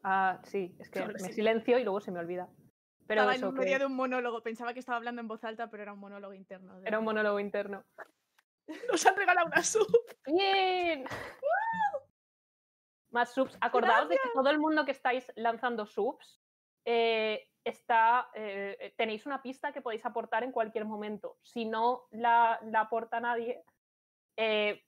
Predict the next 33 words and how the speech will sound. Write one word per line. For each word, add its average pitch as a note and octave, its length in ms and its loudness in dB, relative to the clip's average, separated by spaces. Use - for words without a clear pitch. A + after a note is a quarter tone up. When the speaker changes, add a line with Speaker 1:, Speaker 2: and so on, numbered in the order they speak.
Speaker 1:
cualquier A#3 320 2
persona A#3 280 -4
del G#3+ 120 -2
chat A3+ 240 0
que, G3+ 260 -2
que G3 100 -8
ponga G3+ 220 -6
una G#3 160 -4
pista G#3 260 -6
por G#3 100 0
ahí. A#3 140 0
Puede C4 160 4
ser E4 160 -4
cualquier C#4 300 -2
tontería, A3+ 480 -2
de G3+ 120 -4
verdad. G3+ 380 0
Podéis G3+ 220 -2
hacer B3 200 -4
que B3 60 -12
se - 100 -6
encuentren A#3 360 -4
cualquier G#3+ 360 -4
cosa. - 380 -6
Luego, A#3 500 2
mm, G#3+ 320 -6
lo G#3+ 140 0
ataremos G3+ 460 -4
todo, A#3 400 -2
pues, G#3 160 -8
como F#3+ 200 -10
hace G3 160 -10
Sherlock, F#3+ 500 -10